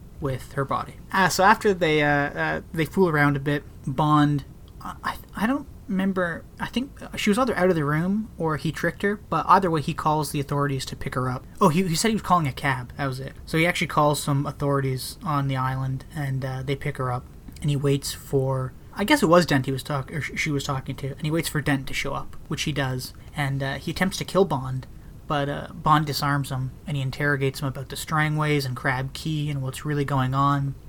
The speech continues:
Dent is pretty unwilling to help. He lunges for his gun again, and he attempts to kill Bond, but Bond just kinda coldly shoots Dent. The whole scene is great, and it might be my favorite in, in the movie, to be honest.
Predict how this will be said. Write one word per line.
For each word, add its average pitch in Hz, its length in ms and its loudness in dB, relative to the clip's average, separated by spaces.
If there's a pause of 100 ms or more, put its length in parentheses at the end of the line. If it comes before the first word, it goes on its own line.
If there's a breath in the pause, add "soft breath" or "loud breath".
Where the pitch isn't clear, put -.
Dent 143 260 2
is 131 400 -2
pretty 160 200 0
unwilling 143 380 2
to 139 60 -4
help. 135 280 -2 (220)
He - 260 -6
lunges 147 360 4
for - 160 0
his 139 180 -2 (340)
gun 156 180 0
again, 143 360 0
and 131 160 -2
he 143 120 -6
attempts 143 280 0
to - 80 -8
kill 147 180 -2
Bond, 131 320 0
but - 140 -8 (240)
Bond 139 240 6
just - 320 -6 (240)
kinda 123 200 -4
coldly 143 420 -2
shoots 131 320 -6
Dent. - 360 -10
The 180 100 2
whole 226 140 6
scene 170 420 0
is 151 200 -2
great, 170 320 2
and 151 80 -2
it 147 40 2
might 147 160 0
be 143 120 0
my 135 180 4
favorite 143 500 -4
in, 143 360 -4
in 147 100 -2
the 139 60 0
movie, 131 300 -2
to - 120 -10
be 139 100 -6
honest. - 360 -12